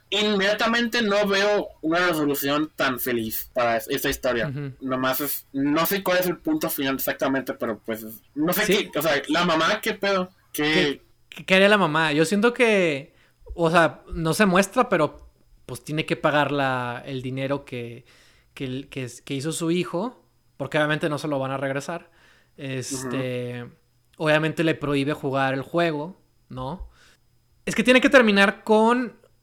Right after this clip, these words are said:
Speaker 2: con él en otro, en otra situación y con el hermanito, porque al final del día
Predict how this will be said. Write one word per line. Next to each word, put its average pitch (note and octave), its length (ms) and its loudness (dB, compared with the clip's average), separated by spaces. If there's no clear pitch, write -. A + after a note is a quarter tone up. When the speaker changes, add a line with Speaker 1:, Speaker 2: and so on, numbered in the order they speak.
Speaker 2:
con F#3 220 2
él F#3 80 6
en G#3+ 140 4
otro, A3+ 260 2
en F#3 100 0
otra F#3 200 0
situación G3 680 -2
y F#3 100 -6
con E3+ 180 -2
el D3+ 60 0
hermanito, C3+ 640 -6
porque D3 200 -2
al D3 60 -2
final D#3+ 220 2
del G3 140 6
día G3+ 460 0